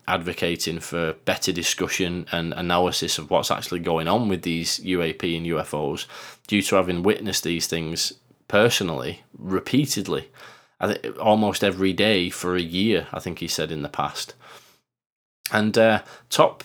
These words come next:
Pentagon official Scott Bray recently just confirmed in the congressional hearing that I've been talking about a lot recently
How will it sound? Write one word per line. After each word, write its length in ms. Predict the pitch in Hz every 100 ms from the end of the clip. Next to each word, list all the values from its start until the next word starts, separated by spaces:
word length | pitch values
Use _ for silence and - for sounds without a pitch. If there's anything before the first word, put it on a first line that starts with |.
| -
Pentagon 460 | 139 143 131 110
official 400 | 104 123 123 104
Scott 480 | - - - 107 107
Bray 480 | 98 104 107 80 - _ _
recently 540 | 95 104 - 98 92 90
just 320 | 82 95 -
confirmed 560 | 90 82 101 101 90 87
in 220 | 95 90
the 80 | 82
congressional 560 | 95 87 - 92 85
hearing 400 | 92 98 95 85
that 100 | 80
I've 160 | 85 -
been 140 | 85
talking 360 | - 101 - 85
about 300 | 76 76 -
a 20 |
lot 160 | 82 -
recently 520 | 90 - 78 76